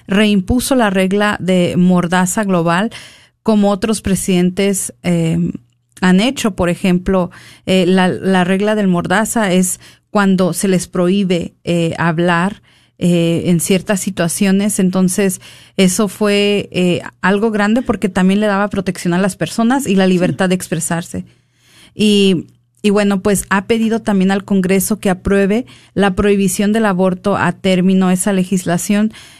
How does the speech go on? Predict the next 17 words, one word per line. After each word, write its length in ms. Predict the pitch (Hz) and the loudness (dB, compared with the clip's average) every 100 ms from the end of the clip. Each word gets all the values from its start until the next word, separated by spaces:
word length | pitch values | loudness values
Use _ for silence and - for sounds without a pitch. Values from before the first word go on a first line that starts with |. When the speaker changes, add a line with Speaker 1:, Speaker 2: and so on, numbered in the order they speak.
| _ | _
Speaker 1:
no 220 | 196 202 | 2 4
ha 120 | 214 220 | 2 0
tenido 420 | 233 220 220 214 | 0 2 2 0
éxito, 480 | - 196 - 196 196 | -2 -2 -4 -4 -2
pero 180 | 185 180 | 0 0
tan 220 | 185 180 | 0 0
solo, 380 | 214 214 214 165 | 0 0 0 0
el 160 | 196 | 0
solo 400 | 185 247 269 269 | 0 0 2 2
hecho 400 | 208 208 - 240 - _ _ - | 0 -2 -2 -4 -6 _ _ -2
de 280 | 175 196 196 | 2 2 2
que 180 | 208 - | -4 0
él 280 | 208 285 | 0 0
pidió 500 | 285 240 190 185 185 | 0 0 2 2 0
que 300 | 185 196 180 | -2 0 2
eso 280 | 185 180 226 - - | 2 0 -4 -6 -4
pasara 600 | 170 170 - 180 208 | -2 -2 0 0 0